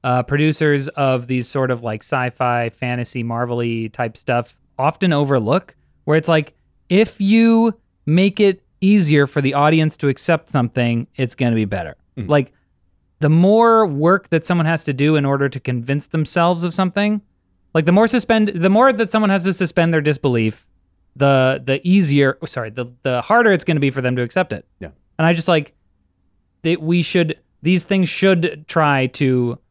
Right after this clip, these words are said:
Speaker 1: uh, make us suspend our disbelief,
Speaker 2: Yeah.
Speaker 1: make it easy for us to, to su-, suspend our disbelief, instead of being like, "Hey, this crazy cosmic god character,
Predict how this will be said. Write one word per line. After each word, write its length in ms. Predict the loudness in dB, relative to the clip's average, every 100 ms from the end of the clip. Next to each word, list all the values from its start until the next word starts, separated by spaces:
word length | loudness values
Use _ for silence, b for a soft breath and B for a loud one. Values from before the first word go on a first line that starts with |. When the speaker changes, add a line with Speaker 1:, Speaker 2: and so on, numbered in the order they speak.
| _
Speaker 1:
uh, 260 | -4 -2 0
make 260 | 2 2 2
us 160 | -2
suspend 400 | -2 -6 -4 -4 -4
our 60 |
disbelief, 440 | -6 -6 -4 -4 -2
Speaker 2:
Yeah. 60 |
Speaker 1:
make 160 | -2 0
it 80 | 0
easy 260 | 0 0 0
for 140 | 0
us 120 | 0
to, 80 | -2
to 120 | -8
su-, 180 | -6 -8 -8
suspend 400 | -8 -4 -2 -2
our 60 |
disbelief, 420 | -4 -6 -6 -4
instead 300 | -4 0 2 2
of 60 |
being 200 | 2 0 2
like, 300 | 0 0 _ _ _ 2
"Hey, 220 | 4 6
this 200 | 4 2
crazy 400 | 2 2 4 0
cosmic 580 | 0 2 2 2 -2 0
god 340 | 2 2 0
character, 640 | 2 2 2 2 2 2